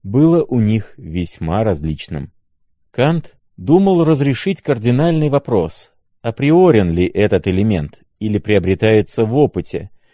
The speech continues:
при помощи своей знаменитой формулы, которая гласит, что пространство есть форма созерцания, лежащая в основе всех наших впечатлений от мира. Но несомненно,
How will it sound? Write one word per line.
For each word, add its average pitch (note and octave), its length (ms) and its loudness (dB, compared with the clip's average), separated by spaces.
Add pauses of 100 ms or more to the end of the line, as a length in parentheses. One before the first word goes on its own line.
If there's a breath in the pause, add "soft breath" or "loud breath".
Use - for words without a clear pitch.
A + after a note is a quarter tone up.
(180)
при G#2+ 120 -4
помощи C#3+ 400 -2
своей C3 380 0
знаменитой B2 560 0
формулы, G#2 560 -2
которая G2+ 480 0
гласит, F#2+ 500 -2 (460)
что - 200 -8
пространство G#2+ 680 -2
есть E2 360 -4
форма A2+ 440 0
созерцания, F#2 880 -4 (540)
лежащая A#2+ 720 0
в A2+ 80 0
основе A2 580 -2 (300)
всех C#3+ 340 -6
наших A2 380 -4
впечатлений F2 800 -6
от F2+ 220 -8
мира. D#2+ 420 -4 (720)
Но D#2+ 100 -10
несомненно, E2 840 -4